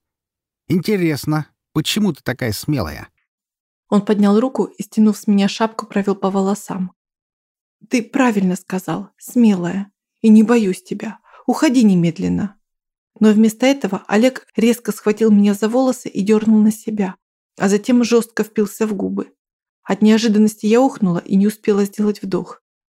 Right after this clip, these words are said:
Speaker 2: Олег несколько секунд терзал мои губы, не целуя, а кусая их до крови,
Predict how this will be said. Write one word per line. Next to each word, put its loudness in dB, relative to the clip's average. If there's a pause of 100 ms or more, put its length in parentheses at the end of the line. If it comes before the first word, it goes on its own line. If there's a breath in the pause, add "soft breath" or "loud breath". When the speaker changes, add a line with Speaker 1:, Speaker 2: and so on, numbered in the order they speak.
(140)
Speaker 2:
Олег 2
несколько 0
секунд -4
терзал 0
мои 2
губы, 0
не 2
целуя, 0
а -6
кусая -2
их -6
до -2
крови, -4